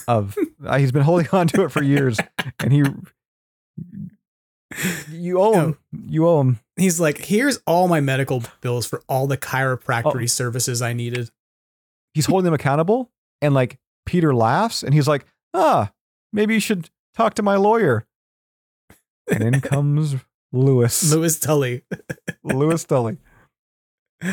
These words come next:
Speaker 2: I know he's probably not gonna show up by the end of the movie, but I really want him to.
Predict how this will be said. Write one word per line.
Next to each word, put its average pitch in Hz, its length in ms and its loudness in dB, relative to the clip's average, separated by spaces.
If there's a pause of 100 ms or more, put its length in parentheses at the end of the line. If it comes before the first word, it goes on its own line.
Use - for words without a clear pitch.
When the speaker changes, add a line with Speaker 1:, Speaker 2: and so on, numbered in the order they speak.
(720)
Speaker 2:
I 127 220 -2
know 123 200 -2
he's 123 160 -6
probably 117 320 -4
not 117 200 -6
gonna 120 140 -8
show 117 200 -8
up 113 60 -6
by 113 120 -4
the 113 80 -8
end 120 100 -10
of 117 40 -10
the 117 60 -10
movie, 123 200 -6
but 120 140 -6
I 123 40 -4
really 123 460 -4
want 110 320 -6
him 117 120 -8
to. 147 300 -14